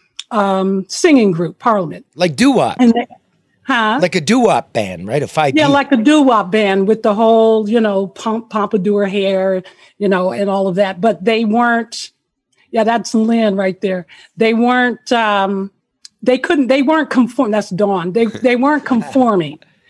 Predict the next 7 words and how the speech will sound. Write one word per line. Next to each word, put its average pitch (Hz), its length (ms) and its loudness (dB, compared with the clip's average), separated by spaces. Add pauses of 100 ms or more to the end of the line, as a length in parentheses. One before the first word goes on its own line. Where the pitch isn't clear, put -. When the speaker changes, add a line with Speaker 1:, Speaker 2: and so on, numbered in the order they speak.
(260)
Speaker 1:
So 226 400 0
they, 254 220 2
the 226 200 0
band 262 460 2
was 233 180 0
called 220 280 0
Funkadelic. 190 720 -2